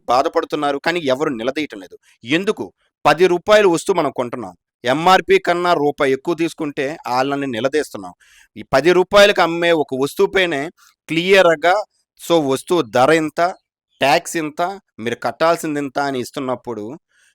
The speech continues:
వేలకు వేలు కరెంటు బిల్లులు తీసుకుంటున్నటువంటి ఎలక్ట్రికల్ డిపార్ట్‌మెంట్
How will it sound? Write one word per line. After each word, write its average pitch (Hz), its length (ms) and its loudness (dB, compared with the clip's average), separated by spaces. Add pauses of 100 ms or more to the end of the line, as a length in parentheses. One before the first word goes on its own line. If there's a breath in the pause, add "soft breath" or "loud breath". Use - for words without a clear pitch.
వేలకు 139 520 2 (160)
వేలు 208 240 4
కరెంటు 175 320 0
బిల్లులు 175 240 -4
తీసుకుంటున్నటువంటి 127 960 -8 (220 soft breath)
ఎలక్ట్రికల్ 151 420 0
డిపార్ట్‌మెంట్ 139 560 -4